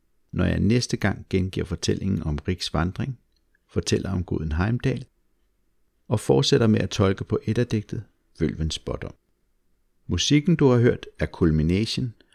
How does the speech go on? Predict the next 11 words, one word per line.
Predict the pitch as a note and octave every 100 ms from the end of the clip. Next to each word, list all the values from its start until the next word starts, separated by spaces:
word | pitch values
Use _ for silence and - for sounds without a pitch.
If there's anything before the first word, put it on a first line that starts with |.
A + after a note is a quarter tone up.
| _ -
som | G2
er | E2+
komponeret | - F2+ D#2+ F2+ A2 A2
af | - D#2+ D#2 _ _
Elliot | - G2 A2 G2 - - -
Middleton. | E2+ - C2+ - - - _ _ _ _ _ _ _ _ _
Hvis | - F#2
du | -
synes | F2+ E2+ F2
om |
podcastet, | D2 A2+ C#3 - C3+ C3 -